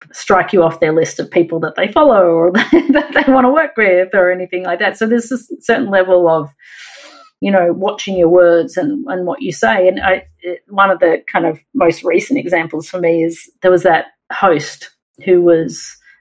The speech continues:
announced as the new Jeopardy host in America. And I think Jeopardy's a big cultural icon in America, right? And then suddenly he wasn't the host anymore because of something he'd said on the podcast years ago, right? And it's just like,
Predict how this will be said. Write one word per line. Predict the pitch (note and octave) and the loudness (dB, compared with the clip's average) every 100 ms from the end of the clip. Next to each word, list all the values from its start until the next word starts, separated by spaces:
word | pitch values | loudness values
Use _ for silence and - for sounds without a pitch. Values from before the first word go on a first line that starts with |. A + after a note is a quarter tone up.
| F3 | -2
announced | F3 E3 C#3 F#3 | 0 0 -2 0
as | F3 - | 0 0
the | F3 | 2
new | E3+ E3+ | 2 2
Jeopardy | D#3 F3+ F3 E3+ B2 C#3 | 2 0 0 -2 -2 -4
host | D#3 C#3+ E2 - - - _ | -4 -4 -6 -14 -20 -20 _
in | F3 D#3+ | -4 -2
America. | E3 E3+ D3 D#3+ | 0 0 0 -2
And | E3 D3+ | -2 -4
I | D3 | -6
think | F3 E3 - | -4 -4 0
Jeopardy's | E3+ E3+ E3 E3 | -2 0 -2 -2
a | D3 | 0
big | E3 D#3 - - _ _ _ _ - | 2 2 -2 -12 _ _ _ _ -4
cultural | - F#3+ - F3 | 0 0 2 4
icon | E3+ E3+ F#3+ E3 | 4 0 -2 -2
in | D3+ | -4
America, | D#3 D3 D#3+ | -6 -8 -4
right? | E3+ E3 F#3+ | -2 -2 -4
And | F#3+ | -2
then | F3+ E3+ | 0 0
suddenly | G#3 F#3+ F#3 | -2 0 0
he | F#3 F3 | 2 4
wasn't | F#3+ G#3 - | 4 2 -2
the | D#3+ | 0
host | E3+ - | 0 0
anymore | E3 D3 D#3 D#3+ D3+ F3 E3 | -2 -2 -2 -4 -4 0 0
because | D#3+ D#3 E3 | 0 -4 -4
of | D#3 | -2
something | F3+ E3 E3+ | -2 0 0
he'd | E3 | 0
said | - F3+ | 0 0
on | E3 | 0
the | D3+ | -2
podcast | - E3+ - D#3+ D3 - | -4 -4 -2 -2 -2 -4
years | F#3+ F#3 E3+ | 0 2 2
ago, | E3 D#3 - - _ - - - | 0 -2 -4 -8 _ -20 -8 0
right? | F3+ G#3 - | 2 2 0
And | G#3 | 0
it's | A3 G#3+ | 0 2
just | C4+ C4+ B3 | 0 2 2
like, | G#3 G3 - | 0 -2 -10